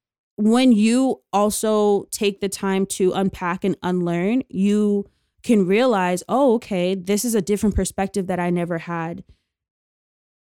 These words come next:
even considered." And another sign of cognitive dissonance is being aware of conflicting views and or desires, but not knowing what to do with them. So again,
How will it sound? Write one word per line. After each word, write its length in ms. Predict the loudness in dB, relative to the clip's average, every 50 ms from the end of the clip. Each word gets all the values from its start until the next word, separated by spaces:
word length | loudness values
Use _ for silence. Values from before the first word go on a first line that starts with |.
| _ _ 0
even 240 | 0 2 2 2
considered." 720 | 0 0 -2 -4 -4 -4 -4 -4 -4 -6 -8 -10 -12 -16 -20 _ _ _ _ _ -2
And 500 | 0 2 2 2 2 2 0 -2 -4 -8 _ _ _
another 520 | 0 2 2 4 4 2 2 0 0 -2 -2
sign 240 | -2 -2 -2 -2 -2
of 100 | -4 -4
cognitive 460 | -6 -6 -4 -4 -2 -2 -4 -4 -4
dissonance 480 | -6 -8 -6 -6 -6 -4 -4 -4 -6
is 160 | -8 -10 -10 -10
being 320 | -8 -4 -2 0 0 0
aware 420 | 0 -2 -2 -2 -2 -2 -2 -2
of 240 | -4 -4 -6 -8 -8
conflicting 640 | -8 -10 -10 -10 -8 -8 -8 -8 -6 -6 -4 -4 -4
views 540 | -4 -4 -4 -4 -2 -4 -4 -6 -8 -12 -14 _ _ -20 -20 -20 _ _ _ _ -2
and 180 | 0 2 2
or 120 | 2 2 0
desires, 500 | 0 -2 -2 -2 -2 -2 -2 -2 -2 -2
but 160 | 0 0 2
not 260 | 2 2 2 0 0
knowing 280 | 0 0 2 2 2 2
what 140 | 0 0 -2
to 100 | -4 -4
do 180 | -2 0 0
with 160 | 0 0 -2
them. 260 | -4 -8 -10 -8 -8 -6
So 160 | -4 -2 -2
again, 440 | -2 -2 -2 -2 0 0 -2 -2